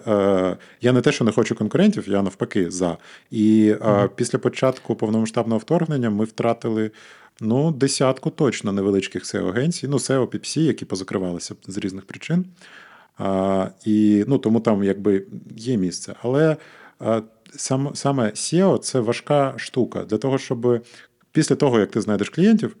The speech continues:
Speaker 1: тобі потрібно їх не втратити. Тобі потр-, ну, це
Speaker 2: І
Speaker 1: там
Speaker 2: дати
Speaker 1: П М,
Speaker 2: результат
Speaker 1: наприклад.
Speaker 2: якийсь.
Speaker 1: Да, але тобі потрібно дати результат. Тобі п-, потрібні сео-спеціалісти. А хороший сео-спеціаліст, е, він або працює на себе, або працює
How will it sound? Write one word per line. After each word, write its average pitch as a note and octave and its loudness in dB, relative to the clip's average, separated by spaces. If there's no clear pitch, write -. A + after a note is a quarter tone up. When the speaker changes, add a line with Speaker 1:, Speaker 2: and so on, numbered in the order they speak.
Speaker 1:
тобі B2+ 2
потрібно D3 0
їх A2 -2
не G#2 -8
втратити. - -2
Тобі B2 0
потр-, - -4
ну, C#3 2
це - -6
Speaker 2:
І - -2
Speaker 1:
там C#3+ -4
Speaker 2:
дати B2+ 0
Speaker 1:
П C#3 4
М, G3+ 6
Speaker 2:
результат G3 4
Speaker 1:
наприклад. A#2+ 2
Speaker 2:
якийсь. - -14
Speaker 1:
Да, A2+ 4
але A#2+ 4
тобі D3+ 2
потрібно D3+ 0
дати C3 0
результат. G#2+ -4
Тобі E3+ 2
п-, B2 -6
потрібні B2 0
сео-спеціалісти. A#2 -2
А A2 0
хороший D3+ 2
сео-спеціаліст, D#3+ 0
е, G#2+ 2
він A#2+ 0
або B2 -2
працює C#3+ -2
на C3+ 0
себе, D#3+ 2
або B2+ 0
працює C3 2